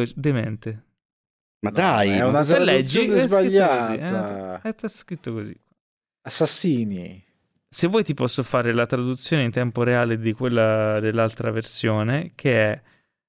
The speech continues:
Speaker 1: eh, Court Gentry, A K A Sierra Six,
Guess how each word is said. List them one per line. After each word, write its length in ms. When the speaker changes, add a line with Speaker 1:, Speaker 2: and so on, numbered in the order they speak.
Speaker 1:
eh, 720
Court 600
Gentry, 720
A 180
K 100
A 640
Sierra 420
Six, 580